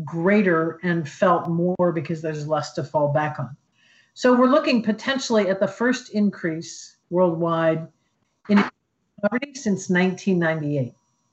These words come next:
In other words, since nineteen ninety-eight, we've made steady progress in reducing extreme poverty every year.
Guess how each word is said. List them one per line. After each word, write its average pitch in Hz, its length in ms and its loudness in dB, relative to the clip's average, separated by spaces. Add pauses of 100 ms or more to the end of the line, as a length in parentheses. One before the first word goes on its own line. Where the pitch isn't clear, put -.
(340)
In 202 80 4
other 240 180 4
words, 208 240 2
since 214 260 -2
nineteen 240 540 0
ninety-eight, 214 560 0
we've 190 200 -4
made 180 220 -2
steady 208 480 2
progress 175 680 -2
in 175 100 -2
reducing 165 640 -4
extreme 156 420 -4
poverty 151 400 -2
every 147 180 0
year. 190 380 0